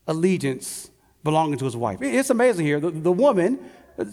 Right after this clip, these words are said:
said to be the helper, she isn't the, told to be the one to leave. God puts that on the man. You, you lead out in that way. You lead in loving by showing that she is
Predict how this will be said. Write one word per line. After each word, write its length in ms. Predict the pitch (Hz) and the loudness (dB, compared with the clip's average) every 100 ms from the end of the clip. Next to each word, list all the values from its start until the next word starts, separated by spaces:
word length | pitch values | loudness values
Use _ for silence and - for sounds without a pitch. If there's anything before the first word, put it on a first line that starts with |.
| 131 | -8
said 260 | - 240 214 | 2 2 4
to 80 | |
be 140 | 190 220 | 0 2
the 100 | 180 | 2
helper, 460 | 185 247 247 269 - - - _ _ | 2 2 0 -2 -4 -18 -20 _ _
she 280 | - - 320 | -8 4 4
isn't 240 | 302 247 208 | 4 2 -2
the, 120 | - - - - | -4 -8 -18 2
told 220 | 247 226 | 4 4
to 40 | |
be 100 | 196 | 4
the 80 | 208 | 4
one 200 | 185 190 | 4 4
to 100 | - | 4
leave. 640 | 180 202 175 110 - - - _ _ _ _ _ _ _ _ - 339 190 | 0 2 0 -2 -10 -18 -20 _ _ _ _ _ _ _ _ -14 -10 0
God 260 | 254 254 | 2 2
puts 160 | 226 196 | 0 2
that 160 | 202 | 2
on 160 | 175 147 | 2 0
the 60 | 143 | 0
man. 400 | 143 117 85 101 | 0 -4 -8 -4
You, 160 | 160 | -2
you 220 | 233 214 285 | 2 4 4
lead 340 | 226 208 190 | 2 2 2
out 140 | 160 | 2
in 60 | 139 | 0
that 120 | 135 | -2
way. 220 | 120 107 98 - - - - | -2 -4 -8 -20 -20 -20 -2
You 280 | 165 277 247 | 4 4 4
lead 380 | 240 220 196 | 2 2 2
in 400 | 190 165 165 156 | 0 0 2 2
loving 420 | 196 202 147 143 139 | 4 2 2 0 2
by 100 | 143 | 0
showing 460 | - 196 185 156 | 0 2 2 2
that 160 | 147 135 | 0 -4
she 380 | - 220 208 175 | -4 -2 0 0
is 340 | 156 147 139 | 0 -2 -4